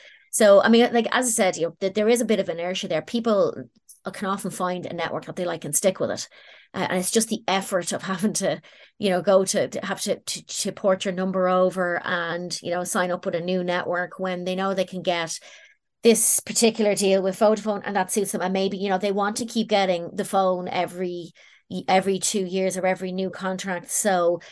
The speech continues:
you know, some of the, uh, like, the trade-in plans would suit them, or, you know, the, the, the plans where you can kind of effectively get a, a new phone for,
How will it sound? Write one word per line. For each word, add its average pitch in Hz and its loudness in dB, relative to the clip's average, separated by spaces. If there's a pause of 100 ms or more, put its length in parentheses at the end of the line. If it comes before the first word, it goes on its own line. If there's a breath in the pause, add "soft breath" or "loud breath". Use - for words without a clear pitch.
(200 loud breath)
you 214 4
know, 185 4
some 208 0
of 208 -2
the, 190 0
uh, 180 -2
like, 180 -2
the - -8
trade-in 190 2
plans 180 -4
would 185 -6
suit 180 -4
them, 180 -4
or, 170 -4 (340 soft breath)
you 208 4
know, 190 2
the, 175 2
the, 190 -2
the 220 -4
plans 196 -2
where 196 -4
you 185 0
can 180 -6
kind 175 -6
of 175 -4
effectively 180 -4
get 160 0
a, - -4
a 180 -2
new 185 -2
phone 180 -4
for, 170 0